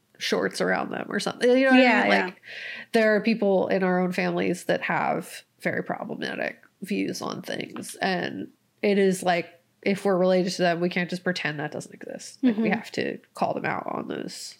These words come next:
Speaker 1: thoughts and, like, problematic existence. Like, it doesn't make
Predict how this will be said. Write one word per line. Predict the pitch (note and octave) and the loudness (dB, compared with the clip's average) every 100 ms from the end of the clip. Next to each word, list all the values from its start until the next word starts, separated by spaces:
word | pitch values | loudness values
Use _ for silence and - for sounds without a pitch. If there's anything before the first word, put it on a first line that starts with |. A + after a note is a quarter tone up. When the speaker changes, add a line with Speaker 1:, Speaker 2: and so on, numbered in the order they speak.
| - | -4
Speaker 1:
thoughts | - - - - - - - - - - | -2 -4 -8 -14 -14 -18 -18 -16 -16 -4
and, | F#3+ E3+ | -2 0
like, | - - - - F3 _ _ _ _ | -2 -6 -12 -8 -8 _ _ _ _
problematic | - - - D#3+ C#3 F3+ | -8 -8 -4 -2 -2 -2
existence. | F3 - - - - - - - | -4 -4 -6 -6 -10 -12 -14 -6
Like, | - E3+ - | -2 -2 0
it | G3 | 0
doesn't | A3 G#3+ G3+ | 2 2 2
make | G3+ F#3 - | 2 0 -4